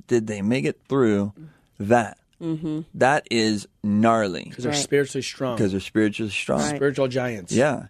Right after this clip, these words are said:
Speaker 1: And, you know, and it came by testings.
Speaker 2: Right.
Speaker 1: It came by lessons. It's not overnight. It's not
Speaker 3: Mm-hmm.
Speaker 1: overnight.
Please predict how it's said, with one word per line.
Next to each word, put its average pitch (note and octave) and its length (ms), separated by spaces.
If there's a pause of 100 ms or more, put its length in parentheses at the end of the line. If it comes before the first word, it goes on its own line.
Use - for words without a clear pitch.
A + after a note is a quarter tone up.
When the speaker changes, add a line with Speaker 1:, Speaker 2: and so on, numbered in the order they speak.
(240)
Speaker 1:
And, B2 240
you C3+ 160
know, B2+ 220
and C3+ 180
it - 160
came C#3+ 320
by A2+ 580 (240)
testings. G#2 640
Speaker 2:
Right. D#3+ 240
Speaker 1:
It A2 120
came C#3+ 320
by B2+ 280
lessons. G#2+ 640
It's A#2+ 280
not D3 280
overnight. B2+ 600 (340)
It's - 80
not G#3+ 160
Speaker 3:
Mm-hmm. G#3 80
Speaker 1:
overnight. A2 360